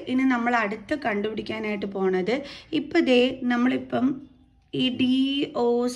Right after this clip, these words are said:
സി അല്ലെങ്കിൽ ട്രയാങ്കിൾ ഒ ഡി സി എന്തായാലും കുഴപ്പമില്ല. ഇതാണ് നമ്മുടെ ട്രയാങ്കിൾ.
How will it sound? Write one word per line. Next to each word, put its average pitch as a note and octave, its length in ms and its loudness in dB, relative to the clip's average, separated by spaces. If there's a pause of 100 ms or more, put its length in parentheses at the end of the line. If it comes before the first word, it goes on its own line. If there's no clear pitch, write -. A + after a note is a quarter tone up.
സി G#3+ 180 0 (360)
അല്ലെങ്കിൽ G3+ 300 -2 (120)
ട്രയാങ്കിൾ F#3+ 340 -2 (100)
ഒ - 120 -2
ഡി - 160 -2
സി - 160 -4
എന്തായാലും G3 400 -4
കുഴപ്പമില്ല. - 360 -12 (1400)
ഇതാണ് G#3 280 -4 (100)
നമ്മുടെ F#3 340 -4
ട്രയാങ്കിൾ. - 420 -4